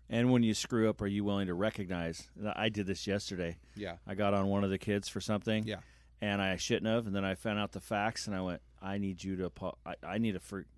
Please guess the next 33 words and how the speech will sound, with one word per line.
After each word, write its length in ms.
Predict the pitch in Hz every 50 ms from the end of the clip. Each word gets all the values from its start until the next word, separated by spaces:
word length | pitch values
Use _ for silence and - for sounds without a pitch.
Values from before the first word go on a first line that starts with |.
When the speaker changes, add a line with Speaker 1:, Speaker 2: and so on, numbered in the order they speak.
| - 104
Speaker 1:
your 160 | 98 92 90
forgiveness. 680 | - - 98 90 87 110 117 110 98 95 87 - - - -
I 180 | 95 101 107
am 120 | 104 95 87
so 240 | - - - 104 104
sorry. 440 | - - - 85 82 78 71 - - - - - - - - - - - -
I 160 | 107 113 113
overreacted. 760 | 117 117 120 107 104 107 101 101 98 92 90 85 85 - -
Speaker 2:
Yeah. 60 | 80 69 -
Speaker 1:
That 180 | 104 95 - -
should 220 | - - 110 87
not 200 | 98 101 92 92
have 100 | 87 -
happened." 400 | 92 90 82 - - - 76 - - - - - - - - - - - -
Speaker 2:
No, 100 | - 113
I 100 | 117 135
think 200 | - 208 190 143
that's 240 | - 113 101 - -
really 200 | 117 110 110 104
good 160 | 101 107 101 -
to 80 | - 113
acknowledge, 560 | 98 113 120 123 131 143 151 165 160 131 113
men, 320 | 117 120 113 113 113 113
that 140 | 110 101 98
we 460 | 104 110 127 135 143 147 147 147 143 - - - - - - - - - - - - - -
tend 460 | - - - - 180 190 202 196 -
to, 360 | - - 123 113 107 107 110 -
our 120 | - 123
propensity 840 | 120 - - 120 - - - - 202 214 214 - - 131 117 113 110 90
is 140 | 101 117 113
to 120 | - - 113
be 120 | 120 117
compartmentalized, 1000 | - - 123 110 - 135 127 113 120 123 139 135 117 101 98 98 98 95 -